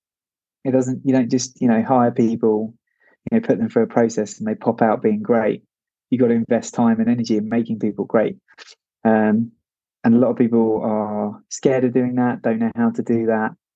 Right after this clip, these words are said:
think they don't have to do that, you know, but that, that's it. You've gotta invest time and energy in maybe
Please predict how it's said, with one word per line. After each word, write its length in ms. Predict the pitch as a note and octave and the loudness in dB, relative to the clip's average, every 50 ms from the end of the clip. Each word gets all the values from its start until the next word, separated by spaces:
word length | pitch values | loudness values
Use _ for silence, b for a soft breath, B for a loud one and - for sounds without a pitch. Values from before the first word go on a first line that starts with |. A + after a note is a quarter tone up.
| _ _ _ _ _ _ _ | _ _ _ _ _ _ _
think 220 | - B2+ C#3 - - | -2 -2 -2 0 0
they 120 | C3 B2+ | 0 0
don't 200 | B2 B2 A#2+ A#2 | 2 2 0 2
have 200 | A#2 A#2+ A#2 A#2+ - | 0 -2 -2 -2 -4
to 100 | - B2+ | -6 -2
do 200 | A#2+ A#2+ A#2+ A#2 A2+ | 0 0 0 0 0
that, 260 | A2 A2 A2 A2+ - _ _ _ _ _ _ _ _ _ _ _ - | -2 -4 -6 -6 -8 _ _ _ _ _ _ _ _ _ _ _ -2
you 160 | B2 A#2 A2 G#2 | 0 0 0 0
know, 140 | G#2 G2+ - - _ _ _ _ _ _ _ _ | -4 -8 -10 -14 _ _ _ _ _ _ _ _
but 160 | - A#2+ A2+ | -4 -2 0
that, 220 | A#2+ A#2 - - - | 0 -2 -2 -2 -2
that's 240 | A#2+ A2+ A#2 - C3 | -2 -2 0 -2 -2
it. 80 | A2+ | -2
You've 100 | A2+ A2 | -2 -2
gotta 200 | - A#2+ A2+ A2+ A2 | 0 0 2 2 0
invest 640 | A2 A2 G#2+ A2+ G#2+ - - - _ _ - - _ _ _ | -2 -2 -4 -4 -4 -4 -12 -20 _ _ -20 -20 _ _ _
time 240 | - - B2 A#2 A2+ | -2 2 2 2 4
and 120 | A2+ A2+ A#2+ | 4 2 2
energy 260 | B2 A#2 A#2 A2 G#2 | 0 2 2 0 0
in 60 | G#2 | 2
maybe 260 | G#2+ G#2+ G#2+ - G#2+ | 0 0 0 -2 -4